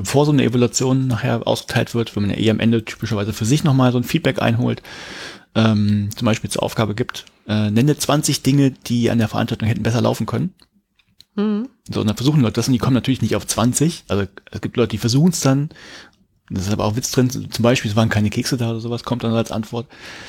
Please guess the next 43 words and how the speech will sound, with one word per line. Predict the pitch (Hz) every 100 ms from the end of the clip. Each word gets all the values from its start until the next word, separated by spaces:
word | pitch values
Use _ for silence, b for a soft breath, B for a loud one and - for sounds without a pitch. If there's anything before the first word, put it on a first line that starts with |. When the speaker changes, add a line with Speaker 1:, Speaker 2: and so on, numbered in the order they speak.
| B B B B
Speaker 2:
Mhm. | 113
Speaker 1:
Ähm, | 101 110 113 110 104 - _ _ _ _ _ - _ _
so, | -
und | 110
dann | 104
hast | 131 123
du |
typischerweise | 139 120 110 113
so | 101 110
drei, | - 110 160
vier | - 151
Sachen, | 139 147 156
die | 120
hätten | -
besser | 113 160
sein | 165 160
können. | 165 143
Du |
hast | 127 -
aber | 110
diese | 107
lange | 110 117 180
Liste | 151 156 - 151
von | 127 123
zwanzig | - 156 165 -
Items, | 104 143 139 123
die | 131
du | 110
ausfüllen | 113 - 107 98
sollen. | 98 -
Also | 104
zwanzig | - 226 220 - _ _
ist | 101
es | 104
vielleicht | - -
ein | -
bisschen | - 180
Speaker 2:
Mhm. | 175
Speaker 1:
viel, | 185
da | 92
muss | 220
man | -
gucken. | - -